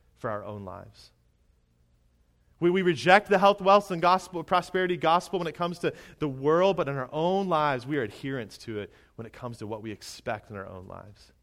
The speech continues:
That God's gonna hook me up, that everything needs to be great and comfortable all the time. But our pleasure and our comfort and our safety and our security are always and at all times false gods,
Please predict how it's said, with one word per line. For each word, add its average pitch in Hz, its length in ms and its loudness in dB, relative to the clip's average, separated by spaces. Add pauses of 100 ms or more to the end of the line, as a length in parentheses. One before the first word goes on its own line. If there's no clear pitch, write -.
(680)
That 127 80 -14
God's 127 200 -6
gonna 135 160 -8
hook 123 200 -14
me 120 140 -10
up, 123 360 -8 (500)
that 135 140 0
everything 135 240 -4
needs 135 160 -6
to 139 80 -12
be 127 100 -6
great 123 380 -2
and 120 100 -14
comfortable 135 440 -8
all 110 240 -8
the 107 80 -14
time. 104 520 -14 (1120)
But 120 100 -8
our 131 100 -4
pleasure 135 540 -4
and 110 100 -10
our 131 140 -6
comfort 135 500 -8
and 113 80 -6
our 131 80 -4
safety 139 580 -6
and 120 80 -4
our 131 120 -4
security 131 580 -6
are 120 160 -4
always 127 680 -6 (200)
and 110 200 -10 (540)
at - 140 -20
all 135 220 -2
times 123 500 -8
false 117 400 -8
gods, 90 600 -16